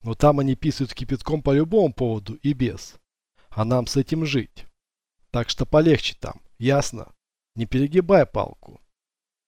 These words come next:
«То есть, сэр?» не понял капитан.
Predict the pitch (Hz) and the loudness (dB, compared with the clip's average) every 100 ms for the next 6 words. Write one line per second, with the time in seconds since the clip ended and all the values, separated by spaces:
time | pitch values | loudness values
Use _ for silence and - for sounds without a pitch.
0 | _ - 156 123 101 - 110 104 76 - | _ 0 2 2 0 -6 -6 -8 -12 -20
1 | _ _ - 120 131 107 - - 131 - | _ _ -8 -4 -4 -6 -8 -8 -6 -2
2 | 113 - | -4 -6